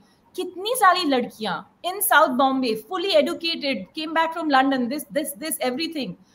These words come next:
बच्चे आप काम नहीं कर सकते, we've educated you well, now you have to get married to the boy I choose because we have to keep the money in the community। This is not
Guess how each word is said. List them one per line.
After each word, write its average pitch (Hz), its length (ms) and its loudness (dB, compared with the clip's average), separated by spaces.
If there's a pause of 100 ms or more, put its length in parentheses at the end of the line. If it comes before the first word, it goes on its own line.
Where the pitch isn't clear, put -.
(180)
बच्चे 269 180 2
आप 311 200 4
काम 269 240 6
नहीं 226 160 -2
कर 185 120 -2
सकते, 208 300 -8
we've 277 140 -2
educated 247 500 -2
you 277 100 0
well, 269 220 0
now 277 80 2
you 240 120 2
have 240 100 -4
to 262 60 -12
get 240 200 -4
married 220 240 0
to 302 80 -10
the 302 80 -6
boy 208 240 0
I 226 120 2
choose 302 260 -8
because 247 240 -6
we 254 80 -4
have 247 80 -6
to 247 80 -8
keep 247 240 -8
the 262 60 0
money 247 260 0 (100)
in 226 160 -2
the 214 80 -4
community। 180 580 -6 (360)
This 302 200 0
is 453 140 0
not 381 300 10